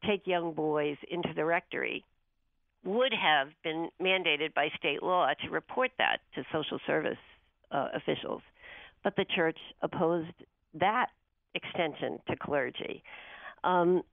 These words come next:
and as Dave's pointed out, once this story started to break, they fought, uh, like hell, so to speak, uh,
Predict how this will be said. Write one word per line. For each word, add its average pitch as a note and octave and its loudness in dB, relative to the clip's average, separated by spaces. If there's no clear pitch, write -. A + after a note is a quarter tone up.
and A3+ 4
as G3+ 4
Dave's F#3 0
pointed E3 -2
out, G#3 2
once G3+ 0
this E3 -4
story D#3+ 0
started D3+ 0
to D#3+ -8
break, D3 0
they D3+ -2
fought, D3 4
uh, C3 0
like D3+ 0
hell, G3 2
so - 0
to - -2
speak, - -4
uh, E3 4